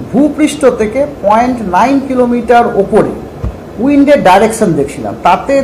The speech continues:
দেখলাম দক্ষিণবঙ্গে দ-, মানে সাদারলি ফ্লো রয়েছে বে অফ বেঙ্গল থেকে, এবং সেইটা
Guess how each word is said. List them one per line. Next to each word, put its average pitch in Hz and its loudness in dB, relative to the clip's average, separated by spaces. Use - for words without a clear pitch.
দেখলাম 185 2
দক্ষিণবঙ্গে 214 2
দ-, 170 4
মানে 190 2
সাদারলি 233 2
ফ্লো 185 0
রয়েছে 151 0
বে 131 0
অফ 151 4
বেঙ্গল 123 -6
থেকে, - -14
এবং 240 4
সেইটা 277 4